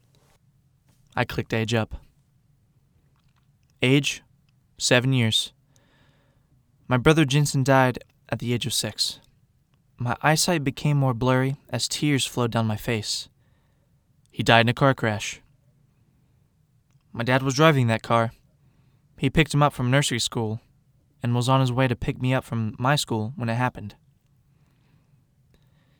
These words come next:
It was a head-on collision. The police found my dad over the limit and halfway across the other lane.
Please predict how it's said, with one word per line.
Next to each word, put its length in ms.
It 60
was 120
a 40
head-on 320
collision. 460
The 120
police 360
found 200
my 100
dad 260
over 180
the 120
limit 280
and 100
halfway 420
across 360
the 120
other 160
lane. 340